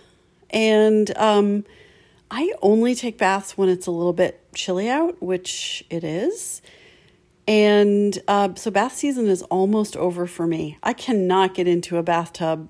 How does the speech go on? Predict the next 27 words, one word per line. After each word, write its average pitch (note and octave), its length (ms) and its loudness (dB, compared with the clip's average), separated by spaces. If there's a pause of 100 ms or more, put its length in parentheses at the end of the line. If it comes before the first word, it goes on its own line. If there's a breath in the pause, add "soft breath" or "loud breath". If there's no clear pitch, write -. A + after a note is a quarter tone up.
(100)
if - 200 -8
I'm D#3+ 440 -4 (180)
not E3 380 -6 (260)
a F3+ 60 -2
little F3+ 440 0
bit E3+ 320 -2 (100)
chilly. C3 460 -8 (640 loud breath)
So, F3+ 560 2
um, E3+ 480 -2
but G#3 200 -2
wow, F#3+ 500 2
what G3+ 200 0
a A#3+ 60 2
great F3+ 420 -2
way G3 140 -2
to F#3+ 80 -4
relax. F3+ 540 0
And G#3+ 160 2
I G#3 40 6
brought G3 400 0 (160)
a G3 60 -4
magazine A#3+ 800 -2
into A#3+ 460 -2
the G#3 60 -8
bathtub A3+ 540 -2
with A3 220 -4
me G#3+ 360 0